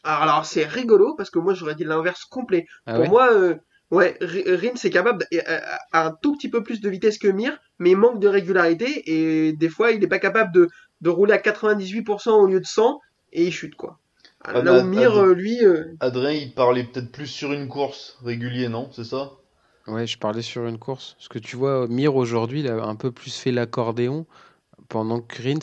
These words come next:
Speaker 2: était collé au basque, euh, de
Speaker 1: Ah,
Speaker 2: Quartararo.
Speaker 1: d'accord.
Speaker 3: C'est vrai.
Speaker 1: Je l'avais pas vu comme ça.
Speaker 3: Mm.
Speaker 1: Effectivement, on a, on a déjà vu, euh, ça de, de Mir, des courses où ça, ça commence pas très bien,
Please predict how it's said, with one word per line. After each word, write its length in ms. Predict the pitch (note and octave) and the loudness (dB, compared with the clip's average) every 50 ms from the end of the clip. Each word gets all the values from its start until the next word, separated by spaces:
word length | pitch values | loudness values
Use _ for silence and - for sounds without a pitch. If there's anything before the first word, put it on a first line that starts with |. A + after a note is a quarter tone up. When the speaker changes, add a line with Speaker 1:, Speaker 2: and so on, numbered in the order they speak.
| - - B2 | -6 -8 -10
Speaker 2:
était 200 | A2 - B2 A2+ | -8 -6 -6 -6
collé 360 | A#2 - A#2+ A#2+ A#2 B2 B2 | -4 -2 -2 0 0 2 2
au 140 | B2 A#2 A2 | 2 0 0
basque, 380 | G#2+ A2+ B2+ C3 - - - A#2+ | -2 -4 -6 -6 -10 -10 -8 -8
euh, 440 | A2+ A2 G#2+ G#2+ G#2+ G#2 G#2 G#2 | -6 -4 -4 -4 -4 -4 -4 -6
de 140 | G#2 G#2+ G#2+ A2+ | -6 -6 -4 0
Speaker 1:
Ah, 260 | D3+ E3+ F3 E3+ E3+ | 0 2 2 2 2
Speaker 2:
Quartararo. 420 | - A#2+ A2 A2+ A#2 A2+ A#2 A#2+ B2 | 0 -2 -2 -2 -2 -4 -4 -6 -10
Speaker 1:
d'accord. 80 | - _ _ _ - - - - - - - - _ _ _ _ _ _ - | -14 _ _ _ -20 -20 -20 -20 -20 -20 -20 -20 _ _ _ _ _ _ -14
Speaker 3:
C'est 100 | - A2 | -12 -10
vrai. 100 | G#2+ G2+ G2+ | -8 -6 -4
Speaker 1:
Je 40 | - | -4
l'avais 100 | E3 D#3+ - | -4 -4 -4
pas 80 | F3 | -4
vu 100 | E3+ E3+ | -4 -4
comme 160 | E3+ F3 E3 | -4 -6 -6
ça. 240 | - - C#3+ C#3+ - _ _ _ | -6 -8 -10 -12 -14 _ _ _
Speaker 3:
Mm. 80 | - A2+ G#2+ _ _ _ _ _ _ _ _ _ - | -20 -20 -20 _ _ _ _ _ _ _ _ _ -12
Speaker 1:
Effectivement, 400 | D#3 E3+ E3+ - A3+ A#3+ C4+ C4+ | -10 -8 -6 -4 -2 0 0 2
on 100 | A#3 G3+ | 0 0
a, 60 | - - | -2 -2
on 100 | F3+ F3 | 0 2
a 60 | F3+ | 2
déjà 160 | F3 E3 G#3 G#3 | 2 2 0 -2
vu, 200 | G#3+ A3 G#3 - _ _ _ - | -2 -6 -12 -14 _ _ _ -2
euh, 220 | F3+ E3+ E3 E3+ | 0 2 2 0
ça 240 | E3 - A3 A3 G3+ | 0 0 0 0 0
de, 160 | F#3 E3+ D#3+ | 0 -2 -2
de 140 | D#3 D#3+ E3 | 0 0 0
Mir, 240 | F3 F#3+ G#3 G#3 F#3+ | 0 0 0 0 0
des 120 | E3+ E3 | -2 -4
courses 300 | E3 - G#3 G3+ - - | -2 -4 -6 -8 -6 -8
où 80 | F#3 E3 | -12 -12
ça, 120 | - - - _ | -12 -14 -20 _
ça 200 | - - D#3+ D#3+ | -8 -6 -6 -6
commence 440 | D#3 - F3 D#3+ D#3 D#3+ D#3 - - | -6 -4 -4 -2 -2 -4 -6 -6 -4
pas 120 | - G3+ G3 | -2 -2 -2
très 220 | G3 - F#3 F3+ | -2 -4 -6 -2
bien, 320 | F3 F#3+ G#3 G#3+ A3+ A#3 | 0 0 0 0 -2 -4